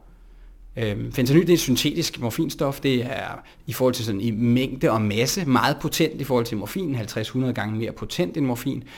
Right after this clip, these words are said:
Så, så man skal selvfølgelig have mindre. Det er et ganske, ganske forrygende lægemiddel. Vi bruger det, øh,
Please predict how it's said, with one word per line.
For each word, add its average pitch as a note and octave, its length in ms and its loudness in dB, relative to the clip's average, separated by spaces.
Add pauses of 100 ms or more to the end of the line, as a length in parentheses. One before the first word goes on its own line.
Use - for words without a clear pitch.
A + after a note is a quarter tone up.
(180)
Så, A#2+ 180 0
så C#3 120 0
man B2+ 120 4
skal B2 140 -4
selvfølgelig B2+ 340 2
have B2+ 100 4
mindre. G#2 300 -2 (180)
Det - 20 -6
er D#3+ 40 4
et D#3 60 -2
ganske, E3+ 340 2
ganske C#3 420 0
forrygende F#3 560 0
lægemiddel. B2+ 500 0
Vi B2 80 -2
bruger B2 280 -2
det, F3 140 -4 (280)
øh, A#2 500 2